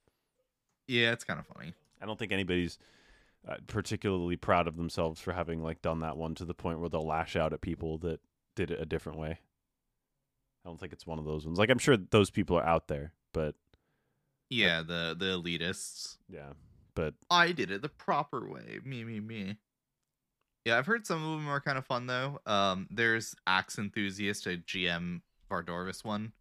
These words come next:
Speaker 1: where you have to kill Vardorvis while surviving, uh, for three minutes at Vardorvis's max speed while standing in the center twenty-five tiles. So basically, you enrage Vardorvis,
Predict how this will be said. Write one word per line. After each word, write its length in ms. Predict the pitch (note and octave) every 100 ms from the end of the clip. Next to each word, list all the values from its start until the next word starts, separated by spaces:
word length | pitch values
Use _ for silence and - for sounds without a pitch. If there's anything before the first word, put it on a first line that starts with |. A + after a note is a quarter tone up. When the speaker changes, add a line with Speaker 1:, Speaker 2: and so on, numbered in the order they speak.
| _ _ _ -
Speaker 1:
where 120 | F#2+
you 100 | F2+
have 260 | G2 F2 -
to 360 | F#2+ F2+ F2+ - - _ -
kill 300 | C3 C3 C3
Vardorvis 600 | A#2+ G#2+ G#2 G#2+ G#2+ -
while 140 | F#2
surviving, 840 | - G2+ F#2 E2+ F2+ F#2 F2+ F2 - _ _ _ -
uh, 80 | F2+
for 140 | -
three 320 | F#2 - G2+
minutes 400 | G2+ F#2 F#2+ G#2 -
at 180 | F#2 -
Vardorvis's 680 | F#2 F2 F#2 F2 F#2 F2 E2+
max 340 | E2 F2 -
speed 400 | - D#2+ F2+ G#2 -
while 160 | F#2 F#2
standing 800 | - - - - G#2 F2+ F#2 F#2
in 200 | D#2 E2+
the 80 | E2+
center 400 | F2 E2+ F2 E2 _
twenty-five 420 | G2+ F2+ - E2
tiles. 580 | - F2 D#2 F#2+ A2 - _ _ _ _ - _ _ _ _
So 100 | A2+
basically, 540 | G#2 A#2+ A#2 B2 B2+ A2
you 200 | G2+ F#2+
enrage 460 | F2 E2 F#2 F#2
Vardorvis, 720 | G2+ F2 E2 F2 G2+ A#2+ -